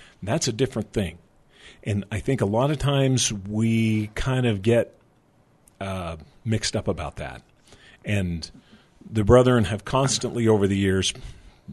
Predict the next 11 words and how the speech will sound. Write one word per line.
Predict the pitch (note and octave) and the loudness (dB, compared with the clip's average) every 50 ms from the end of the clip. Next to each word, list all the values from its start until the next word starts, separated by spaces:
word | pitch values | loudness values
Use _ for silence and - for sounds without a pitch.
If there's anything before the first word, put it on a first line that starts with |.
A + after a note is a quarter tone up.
| - - | -16 -14
I | D#2+ E2+ E2+ E2+ F#2 | -14 -14 -10 -10 -10
can | F2+ - G2+ F#2 | -8 -6 -6 -4
remember | F2+ G2 G2+ G#2+ G#2 F#2+ F#2 | -2 0 2 2 2 2 2
one | F2 G2 A2+ A2+ | 2 2 2 4
instance | A2 G#2 F#2+ - - - F#2+ F2+ - - | 4 2 0 -2 -4 -4 -4 -4 -2 -4
in | F#2 F2+ | -4 -2
B | E2+ G2 F#2 | -2 -2 -2
Y | E2+ F2 F2 | -2 -4 -4
U | F2 G2 A2 G#2 | 0 0 0 0
in | F2 E2 | 0 -2
particular, | - - - - - - D#3+ - - - G2+ E2 D#2+ D#2 - G2+ A2 | -8 -10 -8 -8 -4 -2 -2 -2 -2 -4 -4 -4 -4 -4 -4 -4 -6